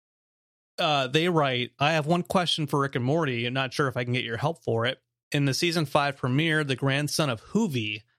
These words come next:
the guy who built a castle to stop Morty from getting the wine, I'm familiar with his cast voice, and I'm pretty sure he was another role in the former seasons,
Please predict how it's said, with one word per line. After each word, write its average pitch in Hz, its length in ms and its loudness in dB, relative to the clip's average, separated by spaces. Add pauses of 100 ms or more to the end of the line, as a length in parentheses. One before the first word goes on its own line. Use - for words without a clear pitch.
(160)
the 131 60 -2
guy 139 200 2
who 131 100 2
built 151 240 0
a 127 60 0
castle 151 540 0
to 127 120 0
stop 131 320 0
Morty 147 400 2
from 131 180 0
getting 127 260 0
the 117 80 2
wine, 123 540 0 (400)
I'm 139 220 2
familiar 190 520 2
with 160 120 2
his 127 120 -2
cast - 460 -4
voice, 120 460 -2
and 151 100 0
I'm 139 80 -2
pretty 269 240 -2
sure 214 260 0
he 180 140 0
was 180 220 2
another 151 440 2
role 127 320 0
in 127 100 2
the 117 80 2
former 147 420 0
seasons, 127 680 -4